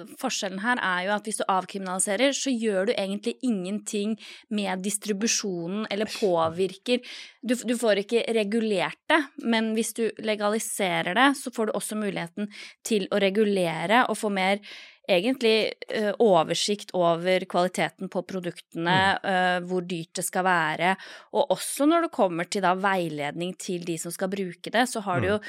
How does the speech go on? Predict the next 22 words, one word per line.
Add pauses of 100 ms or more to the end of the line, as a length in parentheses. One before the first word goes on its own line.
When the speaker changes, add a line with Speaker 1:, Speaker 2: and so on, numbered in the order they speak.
(440)
Speaker 1:
eh,
sånn
som
på
Vinmonopolet
for
eksempel,
har
Speaker 2:
Mm.
Speaker 1:
du
mulighet
til
å
kunne (560)
informere
om
hva
slags
type
produkt
du
faktisk